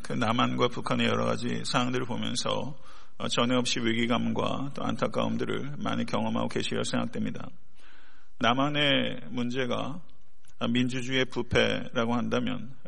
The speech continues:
북한은 공산 독재의 광포함이라고 할 수 있습니다. 이 두 가지 문제로, 어, 남한과 북한이 전 세계 조롱이 되고 있는 상황입니다. 아, 그러나 한국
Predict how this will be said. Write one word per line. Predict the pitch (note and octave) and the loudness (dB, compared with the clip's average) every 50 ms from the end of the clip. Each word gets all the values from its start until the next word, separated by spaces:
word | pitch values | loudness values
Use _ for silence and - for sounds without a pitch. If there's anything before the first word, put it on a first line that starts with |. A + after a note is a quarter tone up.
| - - | -4 -2
북한은 | - C3+ A#2 - B2 A#2+ C3 C#3+ C#3 A2+ G2+ | -2 -2 0 0 0 0 0 0 -2 -2 -4
공산 | - - A#2 A#2+ B2+ B2 - B2 B2 A#2+ A#2 A2 G#2+ | -2 -2 0 0 0 0 0 0 0 0 -2 -2 -2
독재의 | - A2+ G#2+ - - A2+ G#2+ G#2+ A2 A#2 - | -2 -4 -4 -2 -2 -2 -2 -2 -2 -2 0
광포함이라고 | - A2 A2+ A#2 - - B2 A2+ A2 G#2 G#2 - G#2 - - - - - - - - - - - B2+ A#2+ A#2+ A#2+ B2 B2 | 0 0 0 0 0 2 2 2 2 2 0 -2 -4 -4 -6 -6 -6 -6 -6 -6 -6 -6 -2 0 4 4 4 4 4 2
할 | B2 A2+ | 0 -2
수 | - - | -2 -4
있습니다. | A#2 A2+ - - A2 G2+ F#2+ F2+ F#2+ G#2+ - - | -4 -4 -4 -4 -4 -4 -4 -4 -6 -6 -6 -6
이 | - B2 | -6 -4
두 | - - C3 B2 | -4 -2 0 2
가지 | B2 B2 B2 B2+ C3 | 2 2 2 2 0
문제로, | A#2+ A2+ A2+ G#2+ G#2 A2 A2 G#2+ G2+ G2 G2 - - - - - - - - - - | 0 0 0 0 0 0 0 0 -2 -2 -2 -4 -4 -4 -6 -6 -6 -6 -6 -6 -4
어, | A2+ A2+ | -2 0
남한과 | A2+ G#2+ A2+ A#2+ A#2+ B2+ C3 | 2 2 2 2 2 0 0
북한이 | A#2+ - A2 - - A#2+ A2 G2+ G2+ G#2+ C3 C#3+ - - - B2 A#2+ | 0 0 -2 0 2 2 2 2 0 0 -2 -4 -4 -4 -4 -2 0
전 | - B2 A2+ A#2 | 0 2 2 2
세계 | A#2 A#2 A2+ A2 A#2 A#2+ A#2 A2+ G#2 G2 - - - - - - - - - A2 - A2+ | 0 0 0 0 0 2 2 2 0 0 -2 -4 -6 -6 -6 -6 -6 -6 -4 -4 -4 -2
조롱이 | - - B2 B2 B2 A#2+ A#2 A2+ G#2+ - - G2 - - A2+ A2+ A2+ | 0 0 2 2 2 2 2 0 0 0 -2 -2 -4 -4 -4 -4 -2
되고 | - A2 - - - | 0 0 0 0 0
있는 | A2 G#2+ A2 B2 C3+ B2+ G#1 G1+ - - - - - - - - | 0 0 0 0 0 -2 -2 -2 -4 -4 -4 -4 -4 -4 -4 -2
상황입니다. | - - B2+ B2 - A#2 A2 G#2+ G2 - F2+ - - - - - - - - - - - - - - - - - - - | -2 0 0 0 0 0 0 -2 -2 -4 -4 -6 -6 -6 -6 -6 -6 -6 -6 -6 -6 -6 -6 -6 -6 -6 -6 -6 -6 -4
아, | C3 B2 A#2 | -2 -2 -2
그러나 | - C#3+ C3 C3+ C3 | 0 0 2 2 2
한국 | C#3+ D3 D3+ D3+ D#3+ D3 - - | 0 0 0 -2 -2 -2 -2 -4